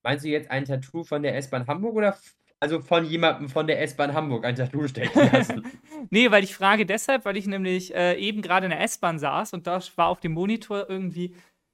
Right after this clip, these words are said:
Speaker 2: „Geh mal, äh, S-Bahn hamburg D E slash tattoo und es gibt wohl grad 'ne Aktion von dem, ah, irgendeinem Sportverein Altona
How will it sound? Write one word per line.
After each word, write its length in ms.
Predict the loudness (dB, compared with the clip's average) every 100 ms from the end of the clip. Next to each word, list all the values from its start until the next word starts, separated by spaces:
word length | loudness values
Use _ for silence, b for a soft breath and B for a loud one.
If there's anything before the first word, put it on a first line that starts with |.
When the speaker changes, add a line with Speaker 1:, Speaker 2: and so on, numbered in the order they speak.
| _
Speaker 2:
„Geh 140 | -4 0
mal, 580 | 0 2 0 0 -2 -4
äh, 80 | -4
S-Bahn 600 | -4 -4 0 0 0 0
hamburg 440 | 0 2 2 0
D 120 | -4
E 280 | -2 0 0
slash 440 | 0 2 2 2
tattoo 560 | 0 -2 -2 -6 -2 -2
und 300 | -2 -2 -4
es 120 | -8
gibt 200 | -12 -10
wohl 60 | -2
grad 240 | 0 0
'ne 80 | -2
Aktion 560 | -6 -6 -6 -4 -2 -2
von 340 | 0 0 2
dem, 340 | 0 0 -4 -14 b b b b _ _
ah, 220 | -4 -2
irgendeinem 560 | 2 4 4 2 2 0
Sportverein 760 | -2 6 6 6 4 2 2 0
Altona 920 | -2 -4 -4 -6 -2 0 0 -2